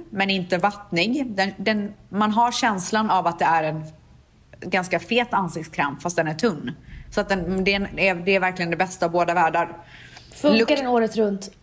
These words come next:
Speaker 1: Ja, och den luktar he-, doftar helt magiskt. Alltså den luktar så gott.
Speaker 2: Funkar
Speaker 1: Eh,
Speaker 2: den för både torr hy och normal
Speaker 1: ja.
Speaker 2: till kombinerat?
Speaker 1: Exakt, den passar alla.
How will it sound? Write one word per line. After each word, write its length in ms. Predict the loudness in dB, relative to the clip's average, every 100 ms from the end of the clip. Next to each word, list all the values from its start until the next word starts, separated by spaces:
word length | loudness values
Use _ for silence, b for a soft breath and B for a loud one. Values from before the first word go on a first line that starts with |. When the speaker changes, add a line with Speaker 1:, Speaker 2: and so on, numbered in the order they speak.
| -16
Speaker 1:
Ja, 600 | -10 -2 2 2 0 -4 -4
och 80 | 0
den 200 | 2 0
luktar 600 | 0 -6 -2 0 0 -6 -12 -10 -4
he-, 160 | -2 0
doftar 400 | -2 -2 -2 -2
helt 320 | 0 -2 0
magiskt. 680 | 0 0 2 0 -2 -8 -14 -10
Alltså 220 | -4 -2 0
den 140 | -2
luktar 200 | -2 -4
så 320 | -4 0 0
gott. 360 | 2 -2 -4 -16 B B B B B
Speaker 2:
Funkar 400 | 2 4 6 4
Speaker 1:
Eh, 60 | 4
Speaker 2:
den 160 | 2
för 320 | 2 2 2
både 540 | 4 2 2 4 4 2 0
torr 240 | 2 2
hy 260 | 2 0 -2
och 220 | -6 -4
normal 380 | -4 -2 2 2
Speaker 1:
ja. 160 | 2
Speaker 2:
till 300 | 0 -6 -6
kombinerat? 520 | -4 -4 -2 -4 -6 -4
Speaker 1:
Exakt, 460 | -4 -4 -10 -10 -8
den 140 | -4 -4
passar 240 | -4 -6
alla. 240 | -4 -6